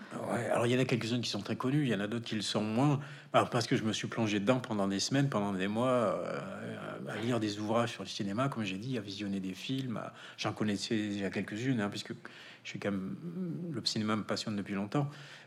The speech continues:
Euh, et oui, il y a plein, plein d'anecdotes qui sont, qui, qui sont absolument fabuleuses, euh, et qui sont vraies. Euh, il y a des anecdotes sur le, le tournage des films d'horreur, par exemple, certains films d'horreur comme La Malédiction, comme L'Exorciste, comme Rosemary Baby.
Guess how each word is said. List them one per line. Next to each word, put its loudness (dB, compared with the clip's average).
Euh, 4
et 0
oui, 2
il 2
y 0
a -2
plein, -4
plein -6
d'anecdotes -4
qui -2
sont, -2
qui, -10
qui -8
sont -4
absolument -6
fabuleuses, -2
euh, 4
et 2
qui -2
sont 0
vraies. 4
Euh, 2
il 0
y 4
a 2
des 2
anecdotes 2
sur -2
le, 4
le -2
tournage 2
des 0
films -4
d'horreur, 4
par 0
exemple, -2
certains -2
films -2
d'horreur 4
comme -4
La 0
Malédiction, -2
comme -2
L'Exorciste, -4
comme -10
Rosemary -6
Baby. -4